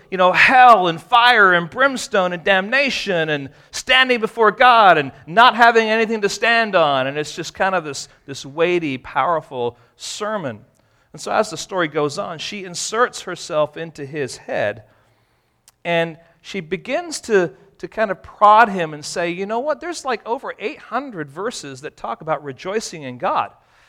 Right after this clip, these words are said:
and that the people of the church would respond better to the Reverend's sermon if he would just simply focus on the good bits, finding the good in every man and laying off on the negative ones." Now,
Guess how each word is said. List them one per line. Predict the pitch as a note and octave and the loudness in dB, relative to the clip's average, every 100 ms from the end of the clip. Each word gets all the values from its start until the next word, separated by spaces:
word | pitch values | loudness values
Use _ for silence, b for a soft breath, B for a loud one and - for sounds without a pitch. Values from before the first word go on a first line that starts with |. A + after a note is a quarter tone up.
| b b b b | b b b b
and | - D#3 | -12 -10
that | E3 | -8
the | E3 | -12
people | - B3+ F#3+ D#3+ | -8 -8 -4 -2
of | D3 - b - | -2 -4 b -14
the | |
church | D3 - C4 - | -10 0 0 0
would | F3 | -6
respond | D#3+ - - G3+ G3 D3 | -6 -4 2 2 2 6
better | G#3+ B3+ D3 D#3 b b b | 6 8 6 2 b b b
to | - F3+ | -6 -4
the | E3 | -2
Reverend's | E3 G3+ G3 D#3 | 4 4 2 -6
sermon | - A#3+ C#4 E3 | -4 -2 -2 -2
if | E3 | -6
he | G#3+ | -4
would | G#3 | -4
just | F#3+ A#3 | -4 -6
simply | B3 A#3 A3 A3 G3+ | -6 -8 -8 -8 -6
focus | F3 - A#3 A3+ G3 | -10 -4 -2 -2 -4
on | G3 F#3 | -4 -4
the | E3 | -4
good | D#3+ C4 F#3 | 0 0 0
bits, | B2+ - - - - _ _ _ _ | -4 -6 -10 -10 -10 _ _ _ _
finding | _ A3 G#3+ A#3 A#3 A3+ G3+ F#3+ F3 _ _ _ _ | _ 0 0 0 -2 -2 -2 -6 -12 _ _ _ _
the | G3 | 0
good | C#3+ D#3+ B3 C#4+ A#3 E3 | 0 -2 2 6 4 2
in | E3+ F#3 | -6 -4
every | A3 A#3+ A#3 G3+ | -2 -2 -2 -6
man | D#3 C3+ | -4 -4
and | D#3 D#3+ | -6 -4
laying | G3 A#3+ A#3+ A3 | -2 2 0 0
off | G3+ A3+ F#3 - _ _ _ _ _ _ | -2 0 0 -2 _ _ _ _ _ _
on | D#3 E3 | -2 -2
the | E3+ | -2
negative | F3 G#3+ A3+ F#3+ D#3 | 2 2 2 -4 -4
ones." | D3+ D3 B2+ G#2+ _ | -2 0 0 -4 _
Now, | B2 G2+ | -16 -16